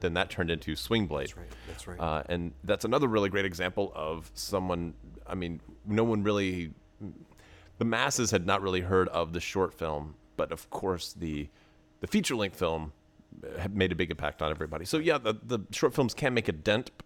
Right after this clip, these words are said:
Speaker 1: but I don't think that's really where the
Speaker 2: Right.
Speaker 1: producers are gonna get their money
Speaker 2: Right.
Speaker 1: back. Uh, let's see what, what this person says. This says, um, "Hey guys,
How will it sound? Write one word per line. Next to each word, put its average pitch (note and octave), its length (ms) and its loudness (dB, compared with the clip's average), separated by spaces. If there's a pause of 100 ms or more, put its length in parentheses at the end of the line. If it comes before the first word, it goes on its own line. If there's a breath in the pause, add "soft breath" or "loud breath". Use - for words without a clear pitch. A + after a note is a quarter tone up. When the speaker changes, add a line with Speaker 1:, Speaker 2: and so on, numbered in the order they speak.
Speaker 1:
but F2+ 120 2
I F2+ 80 4
don't G#2+ 160 2
think F#2 140 -4
that's - 320 -4
really E2+ 260 0
where D#2+ 200 0
the D2+ 140 -2 (360)
Speaker 2:
Right. G2 100 -10
Speaker 1:
producers E2 400 -2
are E2 40 -2
gonna D2+ 140 -4
get D2 120 -10
their D2 80 -6
money C#2+ 180 -4
Speaker 2:
Right. C#2+ 160 -6
Speaker 1:
back. - 160 -14 (1040 loud breath)
Uh, A2+ 400 4
let's D3+ 180 0
see F#3 120 -2
what, E3+ 120 0 (360)
what A2 160 -2
this - 360 0
person F#2+ 280 -4
says. F2+ 240 2
This G#2 120 -2
says, F#2 260 2
um, F2+ 720 4
"Hey E3+ 100 6
guys, A2+ 500 2